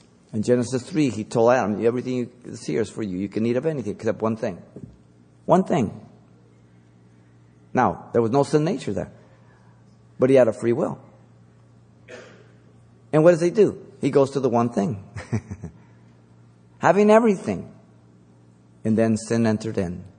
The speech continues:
And through sin, death entered in. And so it passed to all men, Romans five twelve says. And therefore, every woman that ever has a child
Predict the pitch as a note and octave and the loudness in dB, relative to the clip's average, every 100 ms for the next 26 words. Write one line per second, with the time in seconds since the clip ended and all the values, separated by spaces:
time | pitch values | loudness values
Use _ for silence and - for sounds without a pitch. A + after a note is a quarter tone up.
0 | _ - G#2+ - G#2 - G#2+ G2 G#2 G2 | _ -6 -6 -4 -4 -2 -2 0 0 0
1 | G2 F#2 F#2 F2 E2+ - _ _ _ _ | -6 -6 -10 -12 -14 -20 _ _ _ _
2 | _ _ _ _ _ _ _ _ _ _ | _ _ _ _ _ _ _ _ _ _
3 | _ _ - G#2+ A2+ F#2+ - F#2 - F2 | _ _ -10 -2 0 0 -2 -6 -4 -2
4 | F#2 F#2+ G2+ D2 F#2+ - G2 F#2 F2+ F2+ | -2 -2 -2 -6 -10 -4 -4 -4 -4 -4
5 | E2+ - G2+ G#2 - F#2 - _ _ _ | -4 -6 -6 -6 -10 -16 -20 _ _ _
6 | _ _ _ _ - _ _ _ _ _ | _ _ _ _ -20 _ _ _ _ _
7 | _ _ _ A#2 C3+ C#3+ C3 C3+ C#3+ D3 | _ _ _ 4 6 6 6 6 6 4
8 | A#2 D3 A2 D2+ F#2+ G#2+ B2 A#2+ B2 A#2 | 4 4 4 2 4 4 4 4 2 0
9 | A2 C3+ F#2 | 2 2 2